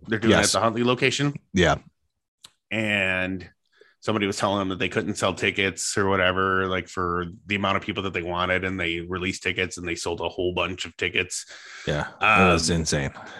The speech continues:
Speaker 1: Yeah. And then, like, Worlds Collide, he's, you know,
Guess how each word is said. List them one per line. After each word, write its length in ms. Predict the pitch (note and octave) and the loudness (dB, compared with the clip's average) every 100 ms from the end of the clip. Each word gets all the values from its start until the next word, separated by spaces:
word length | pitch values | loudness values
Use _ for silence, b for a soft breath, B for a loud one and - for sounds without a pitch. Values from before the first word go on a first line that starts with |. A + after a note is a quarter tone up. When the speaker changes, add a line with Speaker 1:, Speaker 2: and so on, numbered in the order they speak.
| B B - | B B 2
Speaker 1:
Yeah. 180 | A#2+ F2 | 4 4
And 140 | A#2 | 4
then, 140 | A#2 A2+ | 4 4
like, 320 | G#2+ G#2+ - | 2 2 2
Worlds 280 | B2 A2 - | 2 2 0
Collide, 420 | G#2+ F2+ F2+ F#2 | -2 2 2 2
he's, 540 | F2+ G2+ F2+ - - _ - | -2 -6 -6 -10 -10 _ -18
you 80 | E2+ | -12
know, 280 | E2+ D#2+ A#2 | -10 -10 -14